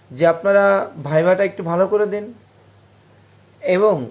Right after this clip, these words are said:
ভাইভার পরবর্তী যে ধাপগুলা খুব দ্রুতই, যেমন আমাদের কলেজে গতকালকে দেখলাম যে আপনার, উম, ই রিকুইজিশনের আপনার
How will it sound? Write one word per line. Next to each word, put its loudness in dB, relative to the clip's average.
ভাইভার 2
পরবর্তী -2
যে -4
ধাপগুলা 0
খুব -10
দ্রুতই, -4
যেমন 2
আমাদের 2
কলেজে 2
গতকালকে 2
দেখলাম 0
যে -2
আপনার, 0
উম, -6
ই -4
রিকুইজিশনের -4
আপনার 0